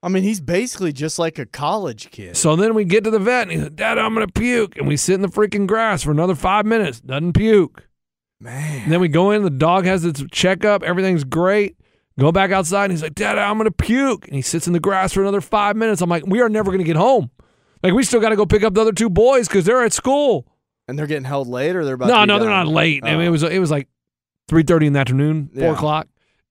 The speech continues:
Speaker 2: And I was like, "But we need to go get him." And I, I, I think I'm gonna puke. Then we get to school. He's like, "Dad, I think I'm just gonna stay in the car." I'm like, "No, I don't think I can just leave you in the car. I think other parents may frown upon that if we're at school and I leave you in the car."
Speaker 1: Hot car situation.
Speaker 2: And so he sat in the lobby instead of going all the way back, and he just sat there. And then that night, he just laid around all day.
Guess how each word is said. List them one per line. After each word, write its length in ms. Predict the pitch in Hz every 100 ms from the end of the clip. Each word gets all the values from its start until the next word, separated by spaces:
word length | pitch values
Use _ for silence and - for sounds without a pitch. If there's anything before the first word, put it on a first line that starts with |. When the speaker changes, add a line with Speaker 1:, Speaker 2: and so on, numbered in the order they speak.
| -
Speaker 2:
And 120 | 165
I 80 | 165
was 120 | 147
like, 160 | 151
"But 80 | 143
we 100 | 160
need 140 | 233 262
to 40 |
go 120 | 254
get 200 | 233 294
him." 140 | 285 226
And 120 | 196 -
I, 60 | -
I, 340 | - - 180 -
I 60 | -
think 180 | 170 180
I'm 60 |
gonna 120 | 180 170
puke. 320 | 190 196 139
Then 140 | 156
we 80 | 175
get 100 | 170
to 60 | 151
school. 500 | - 185 196 151 - _ _ -
He's 140 | 165
like, 140 | 175 143
"Dad, 180 | 165
I 160 | 175 160
think 180 | 170 175
I'm 80 | 170
just 140 | 143
gonna 100 | 156
stay 200 | 127 139
in 100 | 135
the 40 |
car." 460 | 135 131 123 113 - _ _ _ _ _
I'm 80 | 175
like, 160 | 196 180
"No, 260 | 233 262
I 100 | 220
don't 160 | 233 247
think 140 | 247
I 60 | 240
can 80 | 220
just 160 | 185
leave 180 | 185 226
you 80 | 220
in 80 | 214
the 60 |
car. 360 | 202 208 208 196
I 100 | 165
think 260 | 180 202 185
other 200 | 185 196
parents 320 | 175 180 196 160
may 140 | 190
frown 300 | 151 185 180
upon 240 | 156 170
that 160 | 165 165
if 100 | 143
we're 140 | 165
at 160 | 160 147
school 400 | - 185 175 160
and 200 | 165 151
I 260 | 156 151 156
leave 220 | 175 175
you 120 | 165
in 60 | 156
the 80 | 143
car." 320 | 147 127 -
Speaker 1:
Hot 320 | 131 143 143
car 380 | - 131 123 104
situation. 460 | - 90 82 71 101
Speaker 2:
And 240 | 170 165
so 300 | 156 156 147 139
he 240 | 156 175
sat 240 | 151 185
in 60 | 170
the 80 | 165
lobby 480 | 160 160 151 139 -
instead 320 | 143 120 156
of 80 | 143
going 220 | 151 147
all 60 | 143
the 80 |
way 60 | 139
back, 280 | 131 131 123
and 80 | 131
he 60 |
just 180 | 127 -
sat 240 | 139 127
there. 180 | 123 107 -
And 100 | 135
then 120 | 139
that 180 | 143 160
night, 160 | 170
he 80 | 180
just 160 | 170 139
laid 180 | 147 160
around 220 | 175 180
all 100 | 180
day. 300 | 202 190